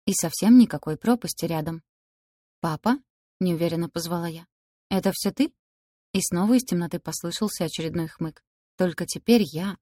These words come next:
благодаря лёгкому слабо-жёлтому свечению, могла различить окружающие меня силуэты людей в шёлковых тёмных балахонах. «Да, это я, дочь. Зачем ты меня сюда при-, эм... вызвал?»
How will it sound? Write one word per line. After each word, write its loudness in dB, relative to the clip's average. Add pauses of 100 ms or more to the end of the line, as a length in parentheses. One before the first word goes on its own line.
благодаря -2
лёгкому -2
слабо-жёлтому -4
свечению, 0 (320)
могла 2
различить -4
окружающие -2
меня -2
силуэты -4
людей -4
в -10
шёлковых -4
тёмных -4
балахонах. -6 (960)
«Да, 10
это -2
я, 0
дочь. -12 (640)
Зачем 6
ты 2
меня 2
сюда -2
при-, -2 (480)
эм... -2 (240)
вызвал?» 4